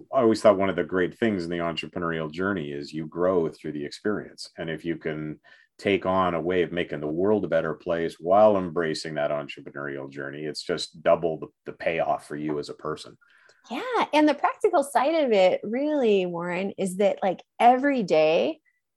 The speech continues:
Speaker 2: I can go to bed satisfied with the work that I've done. I don't have to wait fifty years and just be like, "Ugh, I'm grinding it out," like I was in my old corporate thing. And then I could do this on the margin. Like, every day I feel like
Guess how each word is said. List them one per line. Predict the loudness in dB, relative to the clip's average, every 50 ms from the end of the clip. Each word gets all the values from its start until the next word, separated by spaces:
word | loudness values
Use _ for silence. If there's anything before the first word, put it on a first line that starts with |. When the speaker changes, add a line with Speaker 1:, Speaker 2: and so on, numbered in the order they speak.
| _ _ 0
Speaker 2:
I | 2 4 4 2
can | 0 -2 0 0 2 2 0 -2 -6 -12 _ _ _ _ _ _ _ _ 0
go | 2 4 4 6
to | 4 2
bed | 4 6 6 6 6 4 0
satisfied | -4 -4 -2 0 0 0 -2 -4 -4 -4 -4 -4 -6 -10 -14 -20 _ _ _ _ _ _ _ _
with | -6 -6 -6 -2 -2
the | -2
work | 0 0 -2 -4 -4 -4
that | -4 -4
I've | -4 -4 -4 -6
done. | -8 -10 -8 -10 -12 -14 -16 -20 _ _ _ _ _ 0
I | 2 2
don't | 2 2 0
have | -4 -2 0
to | 0 0
wait | 0 -2 -6 -8 -10 _ _ _ _ _ _ _
fifty | 0 0 0 0 -2 -2
years | 0 0 0 -2 -4 -6 -8 -8 -6
and | -6
just | -6 -4 -2 0
be | 0
like, | 0 0 0 0
"Ugh, | 0 2 2 0
I'm | -2 -4
grinding | -2 -2 0 0 0 0 2
it | 4 4
out," | 4 4 4
like | 0 0 2
I | 2
was | 4 6 4 4 2
in | 0 -6
my | -6 -4
old | -2 0 -2 -2
corporate | 0 0 0 0 2 0 -2 0 2
thing. | 4 4 6 4 4 2 -2 -4 -4
And | -2 0 4 4
then | 6 6 6 6 4 4
I | 2 0
could | -2 -4 -2
do | -2 0 2
this | 2 2 2 0
on | -4 -6
the | -8
margin. | -8 -8 -8 -8 -6 -4 -2
Like, | -4 -4 -2 _
every | 2 2 2 2 4 6 6 6 6 4 2
day | 0 0 2 4 4 4 4 4 2 0 -2 -8 -20 _ _ _ _ 0
I | 0 0
feel | 0 2 2 4 6 6 6 6
like | 4 2 2 0 0 -4